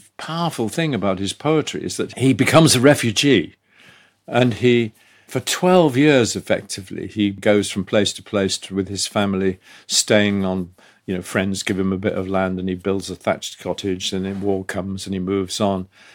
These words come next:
And so his poetry starts to reflect these immense tragedies.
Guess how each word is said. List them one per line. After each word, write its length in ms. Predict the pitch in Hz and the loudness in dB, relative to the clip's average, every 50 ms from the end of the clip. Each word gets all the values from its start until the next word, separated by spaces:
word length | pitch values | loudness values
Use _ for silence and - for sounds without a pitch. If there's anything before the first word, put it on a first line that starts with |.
| - _ _ _ _ | -20 _ _ _ _
And 180 | - 117 120 117 | -4 -2 0 0
so 360 | - - 160 156 156 143 - - _ _ _ | 2 4 4 4 4 4 0 -4 _ _ _
his 200 | - 127 135 131 | 0 0 0 0
poetry 720 | - - - - 165 175 180 175 - - 113 95 87 85 - _ _ _ _ _ _ _ _ _ _ _ _ _ _ | 0 -2 -2 0 2 2 0 0 -2 -2 0 -2 -2 -2 -6 _ _ _ _ _ _ _ _ _ _ _ _ _ _
starts 680 | - - - - - - 156 147 143 - - - - - | -2 0 0 0 4 4 6 6 6 4 2 -2 -4 -4
to 200 | - - 139 135 | 0 2 2 2
reflect 580 | 127 123 - - - 139 135 131 113 - - _ _ _ _ - | 4 2 0 0 0 2 2 2 2 0 -4 _ _ _ _ -18
these 360 | 120 120 113 127 117 - 131 | -2 0 2 2 2 2 0
immense 560 | 120 113 113 123 127 127 123 113 107 - - | 0 2 4 4 4 4 4 2 0 0 0
tragedies. 720 | - - - 120 113 104 - - 80 - 80 80 - - - | -2 -2 0 0 0 -2 -4 -8 -10 -10 -10 -10 -10 -12 -14